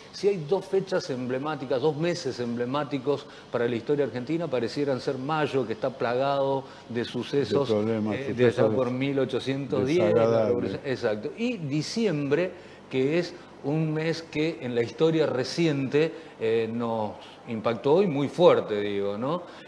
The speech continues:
Speaker 1: Eh,
Speaker 2: Demasiado
Speaker 1: eh,
Speaker 2: fuerte, realmente.
Speaker 1: Ujú.
Speaker 2: Parece mentira que estemos rememorando con tristeza lo del diecinueve y veinte, del veinte y ahora, no digo, Dios quiera, recemos que no se repita, pero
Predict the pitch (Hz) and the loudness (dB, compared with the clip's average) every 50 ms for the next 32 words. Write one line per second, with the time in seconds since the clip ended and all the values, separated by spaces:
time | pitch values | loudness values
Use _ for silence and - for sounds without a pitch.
0 | - 117 113 107 107 110 113 110 110 - 107 110 110 104 - 135 131 120 117 113 | -8 -4 -2 0 0 0 0 0 -2 -2 -2 -2 -2 0 4 8 8 10 10 8
1 | 110 104 - 117 110 107 95 87 - 98 95 98 101 104 104 110 110 113 113 107 | 8 6 6 6 6 6 4 0 -2 -2 0 0 0 2 2 0 0 2 2 0
2 | 107 107 107 101 92 - - 104 110 120 113 - 123 110 107 107 107 110 95 - | 2 2 2 2 2 4 4 6 6 6 4 2 0 0 0 0 -2 -2 -2 2
3 | 131 127 123 120 117 107 104 101 98 92 92 87 87 85 - - 104 92 80 - | 4 6 8 8 10 10 8 8 6 4 2 0 -2 -6 -10 -8 -8 -8 -6 -2
4 | - 120 110 110 107 101 95 90 - - - - - - - - - - - 104 | 0 0 2 2 2 0 0 -2 -6 -12 -20 -20 -20 -20 -20 -20 -20 -10 -4 -2
5 | 107 107 107 107 107 113 113 117 123 131 127 131 127 117 120 117 113 110 107 104 | 0 0 2 2 2 4 6 8 8 8 8 8 8 10 10 10 12 10 10 8
6 | 101 98 95 95 92 87 - - 110 104 101 101 95 101 107 - - - 135 127 | 6 4 2 0 -2 -4 -4 0 0 0 0 0 -2 -2 -2 -2 4 6 6 6
7 | - - 123 110 107 107 104 104 101 98 101 98 90 - - 107 113 120 120 120 | 6 6 6 6 8 8 6 6 4 4 2 0 0 0 0 0 2 4 4 4
8 | 113 110 107 110 120 123 127 127 104 - 123 117 113 101 - - - - - - | 4 4 4 4 4 4 4 2 2 4 2 2 2 0 -6 -16 -18 -20 -20 -20
9 | - - 85 101 101 104 107 113 117 117 117 101 - 110 98 92 92 98 101 104 | -16 -8 -4 -2 0 2 4 4 4 4 0 -2 0 0 2 4 4 4 4 6
10 | 107 104 101 95 90 87 - - - - - - - - - - 113 120 135 147 | 6 6 4 4 2 -2 -6 -12 -16 -20 -20 -20 -20 -20 -8 2 6 8 10 10
11 | 156 151 139 127 117 110 110 104 104 104 101 92 90 107 123 135 120 - - 135 | 12 12 12 12 12 10 8 6 6 4 4 2 4 8 10 10 8 8 8 8
12 | 139 135 127 127 113 104 107 101 - - 131 127 127 123 110 - 113 107 113 120 | 10 10 12 10 10 10 8 4 6 6 6 6 6 6 4 2 2 4 4 4
13 | 110 - 127 113 98 113 110 98 - 139 139 123 - - 131 117 - - 117 113 | 4 6 4 6 6 6 4 6 4 4 4 4 6 6 6 6 6 6 6 8
14 | 113 113 113 110 | 8 8 6 6